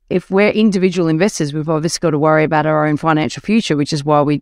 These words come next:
were investing in the first place. But, um, it's,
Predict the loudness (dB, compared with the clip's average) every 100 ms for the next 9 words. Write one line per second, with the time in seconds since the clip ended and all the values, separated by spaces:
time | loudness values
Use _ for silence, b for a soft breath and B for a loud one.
0 | _ -8 -4 -2 0 -2 -2 0 0 0
1 | 0 0 0 -6 -6 -8 -4 -4 -4 -2
2 | 0 2 0 -2 _ _ _ _ _ _
3 | _ -4